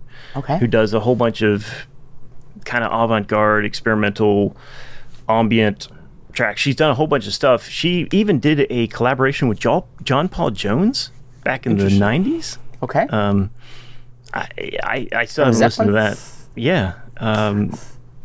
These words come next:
Speaker 2: I haven't listened to that. I assume it's pretty interesting.
Speaker 1: Sure.
Speaker 2: But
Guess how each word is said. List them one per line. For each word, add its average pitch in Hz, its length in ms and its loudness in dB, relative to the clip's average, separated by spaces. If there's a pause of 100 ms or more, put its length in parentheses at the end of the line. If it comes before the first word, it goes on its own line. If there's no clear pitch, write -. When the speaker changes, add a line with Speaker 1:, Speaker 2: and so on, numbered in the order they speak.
(400)
Speaker 2:
I - 100 -2
haven't 160 260 0
listened 151 220 0
to 139 40 2
that. 147 240 4 (680)
I 107 200 -4 (280)
assume 151 340 2
it's - 160 -4 (260)
pretty 156 220 0
interesting. - 500 0 (400)
Speaker 1:
Sure. 123 200 0
Speaker 2:
But 120 160 4